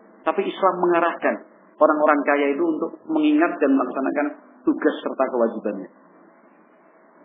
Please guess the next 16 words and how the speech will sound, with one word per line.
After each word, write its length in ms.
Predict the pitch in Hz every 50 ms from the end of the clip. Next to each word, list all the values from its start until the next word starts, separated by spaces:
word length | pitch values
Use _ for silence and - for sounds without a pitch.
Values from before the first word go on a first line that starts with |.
| -
Terbukti, 520 | - - - - - - - - - 123 117 - - - - _ _ _ _ _ _ _ _ _ _ _ _ _ _ _ _ _ _ _ _ _ _ _ _ _ _ _
<clears throat> 80 | - 247 214 175 - - - - - _ _ _ _ _ _ _ _ _ _ - -
para 140 | 151 151 160
sahabat 400 | 156 175 135 147 147 139 170 170
Rasulullah 480 | - 160 147 - - 160 147 151 156 131
sallallahu 500 | 127 123 - 139 131 120 123 139 135 131 120
alaihi 160 | 110 113 107
wasallam. 300 | 107 - 101 - - - _ _ - _ _ _ _ _ _ _ _ _ _ _ _ _ _ _ _ _ _ _ _ _ _ -
Sahabat-sahabat 600 | - 170 151 147 160 175 170 190 170 156 156 160 156
Rasulullah 320 | - 170 170 170 185 196
itu 120 | 190 220 220 214
yang 140 | 202 185 180 -
kaya 260 | - 247 233 247 254 233 208
raya 200 | 202 196 208 208 208
pun 160 | 233 208 185
banyak. 280 | 147 123 107 - -